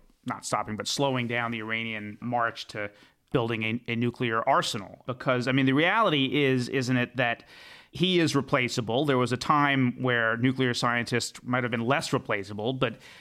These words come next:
now they've got the infrastructure, they've got the know-how. So a-, at the end of the day, is this really about slowing down the program, or was it really about jamming the, uh, incoming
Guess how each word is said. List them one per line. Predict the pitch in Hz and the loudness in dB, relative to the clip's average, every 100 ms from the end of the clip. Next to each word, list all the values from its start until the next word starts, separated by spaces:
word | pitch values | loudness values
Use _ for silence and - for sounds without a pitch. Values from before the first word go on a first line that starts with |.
| - | -2
now | 131 151 | 2 2
they've | 147 127 | 2 2
got | 143 131 123 - - - - | 2 2 0 -6 -20 -18 -2
the | 131 | 2
infrastructure, | 143 139 131 - 117 - 139 135 | 2 2 0 2 0 2 0 0
they've | 110 107 | 0 0
got | 131 131 | 0 0
the | 127 | 0
know-how. | 120 135 135 113 101 101 110 - - - - | 2 2 2 0 0 -2 -4 -6 -20 -20 -4
So | - 185 160 156 151 | 2 4 6 6 2
a-, | 151 135 160 | 0 0 -2
at | |
the | 165 202 | 0 2
end | 233 | 4
of | 175 | 2
the | 156 | 4
day, | 165 165 151 127 120 117 - _ _ - | 4 4 2 2 -2 -4 -12 _ _ -2
is | 143 131 | 0 4
this | 160 - | 2 2
really | 127 151 165 160 | 4 6 4 2
about | 156 156 151 | 4 2 2
slowing | - 151 151 151 143 | 2 2 4 4 4
down | 143 143 147 | 4 4 2
the | |
program, | 135 151 139 139 135 135 143 | 2 2 2 2 4 4 4
or | 131 127 | 4 4
was | 123 | 4
it | 117 | 4
really | 120 123 120 | 2 4 4
about | 117 120 117 113 - - - 131 | 2 0 0 -4 -10 -20 -16 -6
jamming | 120 143 131 131 120 113 127 | 0 2 4 2 2 -2 -2
the, | 123 113 110 | -2 0 0
uh, | 110 | 0
incoming | 139 127 131 127 117 113 | 2 0 2 2 2 0